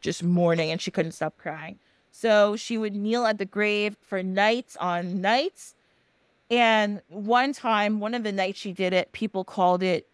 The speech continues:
Berchten time. All of a sudden, Frau Berchta suddenly passed by her and was accompanied by a whole bunch of kids. And at the end of the procession, the woman saw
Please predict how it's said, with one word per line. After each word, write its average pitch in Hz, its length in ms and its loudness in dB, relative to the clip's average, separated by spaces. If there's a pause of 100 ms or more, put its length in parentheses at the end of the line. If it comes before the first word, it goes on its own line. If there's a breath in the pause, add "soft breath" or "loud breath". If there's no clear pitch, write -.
Berchten 214 480 -2
time. 151 360 -12 (440)
All 262 200 6
of 294 80 -2
a 262 80 -4
sudden, 254 340 -2
Frau 220 180 2
Berchta 226 400 -2
suddenly 202 540 -6
passed 214 420 -4
by 196 300 2
her 202 240 -4
and 190 240 -2
was 196 100 -4
accompanied 208 920 -4
by 190 140 2
a 190 100 0
whole 240 340 0
bunch 196 460 2
of - 160 -10
kids. 208 400 -10 (340)
And 220 160 2
at 220 140 2
the 214 120 -6
end 214 200 0
of 233 80 0
the 240 80 0
procession, 220 920 0 (1040)
the 196 140 4
woman 254 480 2
saw 214 640 4